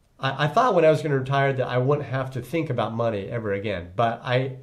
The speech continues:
found myself thinking more and more about it and missing opportunities. Recently, I found out that I'm paying a lot more in health insurance than somebody else in my family because they're on top of it. And I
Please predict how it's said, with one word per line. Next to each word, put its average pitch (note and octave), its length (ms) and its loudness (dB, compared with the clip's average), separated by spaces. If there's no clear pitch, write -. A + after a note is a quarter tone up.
found D3+ 200 0
myself B2 400 -2
thinking C3 320 -4
more A#2 200 -2
and A2 80 -2
more B2+ 180 2
about G#2 280 -2
it - 160 -8
and A2 340 -4
missing C#3+ 380 -2
opportunities. B2 800 -4
Recently, C3 640 -2
I A#2 120 -2
found A#2+ 340 -2
out A#2 260 -2
that A2+ 240 -4
I'm E3 220 2
paying B2+ 200 0
a A2 60 -2
lot D3 280 2
more C#3+ 180 2
in B2+ 60 -2
health F3 240 -2
insurance A#2+ 720 -6
than A#2+ 600 -4
somebody C3 320 -2
else F3 180 2
in C#3 80 -4
my G#2+ 140 -2
family A2+ 400 -4
because A#2+ 440 -4
they're C3 220 2
on C3+ 160 -2
top D#3+ 280 -6
of G#2+ 120 -4
it. F2+ 300 -10
And A2 400 -6
I B2 420 0